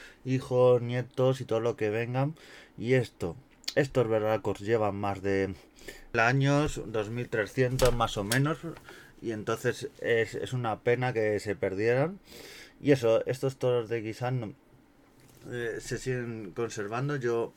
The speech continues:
os animo que por lo menos una vez en la vida vayáis a, a verlo. Y eso, si vais a pueblos, a hacer fotos con berracos, conservarlo, difundirlo,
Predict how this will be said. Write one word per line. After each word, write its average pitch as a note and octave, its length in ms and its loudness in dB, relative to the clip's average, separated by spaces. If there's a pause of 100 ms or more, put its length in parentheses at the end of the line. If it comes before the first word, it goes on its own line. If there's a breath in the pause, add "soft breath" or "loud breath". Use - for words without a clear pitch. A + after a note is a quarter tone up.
os A#2 140 -6
animo A#2+ 360 -4
que A2+ 80 -4
por G2+ 160 0
lo G#2 100 0
menos A2 220 -6
una A2 180 -2
vez G#2 140 -2
en G2+ 120 0
la F#2+ 100 -2
vida G#2+ 220 0
vayáis G2+ 320 0
a, G2+ 260 0 (380 loud breath)
a G2 140 -2
verlo. B2+ 440 4 (800 loud breath)
Y B2 520 2
eso, C3 240 2
si A2+ 160 -4
vais A#2+ 180 2
a B2 240 4
pueblos, C#3 440 4
a C3+ 60 0
hacer A2+ 220 -2
fotos A2+ 400 0
con A2 180 -2
berracos, A2 600 0
conservarlo, A2 680 0
difundirlo, B2 960 2